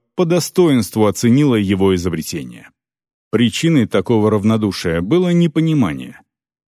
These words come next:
Тем, кто не занимался гемодиализом, важность изобретения была непонятна.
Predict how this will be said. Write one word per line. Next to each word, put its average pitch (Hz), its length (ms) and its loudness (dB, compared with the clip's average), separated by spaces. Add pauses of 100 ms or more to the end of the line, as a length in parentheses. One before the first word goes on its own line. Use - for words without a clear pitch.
(120)
Тем, 208 220 0
кто - 200 -2
не 180 160 2
занимался 156 680 2
гемодиализом, 104 960 0 (100)
важность 180 640 0
изобретения 175 720 2
была 160 280 0
непонятна. 165 720 -4